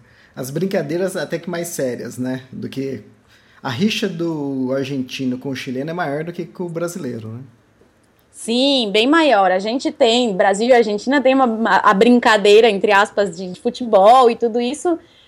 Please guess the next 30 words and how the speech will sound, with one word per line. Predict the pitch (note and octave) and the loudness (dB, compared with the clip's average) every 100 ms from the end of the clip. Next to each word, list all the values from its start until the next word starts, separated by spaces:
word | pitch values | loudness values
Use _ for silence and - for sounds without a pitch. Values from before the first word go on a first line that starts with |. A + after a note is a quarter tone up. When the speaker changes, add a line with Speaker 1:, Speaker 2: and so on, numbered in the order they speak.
| _ | _
Speaker 2:
mas | B3 B3+ A3+ - _ | -2 -2 -2 -10 _
os | A#3 G3 | -10 0
brasileiros | A3 G#3+ G#3+ B3 D#4 | 2 4 4 2 0
são | F#4+ | -4
super | A4+ - D4 C#4+ G#3 | -8 0 2 4 4
bem | G#3 G3+ | 2 -2
recebidos | F#3+ - F#3+ G3 F3+ | -2 -2 -2 -4 -4
aqui | G3 G3 | -4 0
na | F#3+ | 0
Speaker 1:
Uhum. | |
Speaker 2:
Argentina. | F#3 F#3+ F#3 G#3 F#3 F#3 - | 0 -2 -4 -2 -2 -4 -2
Primeiro | G#3 B3+ C#5+ | 2 6 4
porque | - G4 | 4 6
a | |
gente | E4 F4+ | 6 6
movimenta | C#4+ B3 B3 C#4+ | 6 6 4 4
o | D#4+ | 4
turismo | A#3 A#3 C4 F4+ | 4 4 4 4
pra | E4+ E4 | 4 4
caramba, | A4+ A4 B3+ A3+ G#3+ G#3 | 4 4 4 4 2 0
né? | G#3 A#3+ | 0 -2
Speaker 1:
Sim. | C#4 | -2
Speaker 2:
E | B3 | 2
depois | B3 B3 A#4 B4+ - | 2 4 2 2 -4
porque | G4+ G4 A#4+ - _ _ _ | -2 0 -2 -6 _ _ _
é | C4+ G4+ | 0 0
um | G#4+ | 2
povo | D#4+ C#4+ | 2 4
muito | C#4 B3+ | 2 0
parecido. | - A#3+ A3+ - A3 G3+ F#3 F3 F3 | 2 2 2 -4 -6 -4 -2 -2 -4